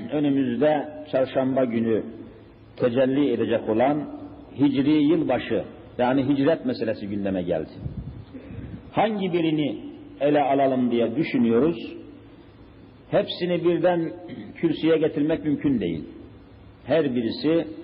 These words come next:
ayrı ayrı ehemmiyeti olan, önemi olan,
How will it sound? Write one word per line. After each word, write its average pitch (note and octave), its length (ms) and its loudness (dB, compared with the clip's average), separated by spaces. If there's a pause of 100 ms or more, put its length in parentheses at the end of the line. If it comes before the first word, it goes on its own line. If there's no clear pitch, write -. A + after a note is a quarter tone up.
(320)
ayrı C#3 360 4
ayrı B2 540 2
ehemmiyeti C3 640 2
olan, B2 520 0 (180)
önemi B2 340 2
olan, A#2 600 2